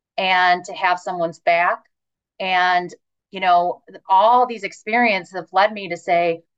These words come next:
"What are we doing? Where is the humanity of education? Where is the humanity of us as people? Why are we ignoring so many things happening in the world?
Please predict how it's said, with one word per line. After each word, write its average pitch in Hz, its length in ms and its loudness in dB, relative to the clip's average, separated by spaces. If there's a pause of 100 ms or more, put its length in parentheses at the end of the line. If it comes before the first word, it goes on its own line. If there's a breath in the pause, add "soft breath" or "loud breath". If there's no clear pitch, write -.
"What 196 160 2
are 247 100 -2
we 170 120 -10
doing? 175 580 -4
Where 208 260 0
is 254 120 -10
the 202 100 -16
humanity 202 460 -2
of 175 100 -2
education? 240 760 -4
Where 208 160 -2
is 220 120 -4
the 175 80 -16
humanity 196 680 -2
of 151 160 2 (100)
us 226 260 -2
as 160 160 -16
people? 240 540 0 (260)
Why 254 240 -4
are 262 160 0
we 226 140 -2
ignoring 214 540 -2
so 254 160 -6
many 226 160 -6
things 214 240 -12
happening 196 340 -2
in 185 60 -8
the 180 80 -6
world? 214 440 2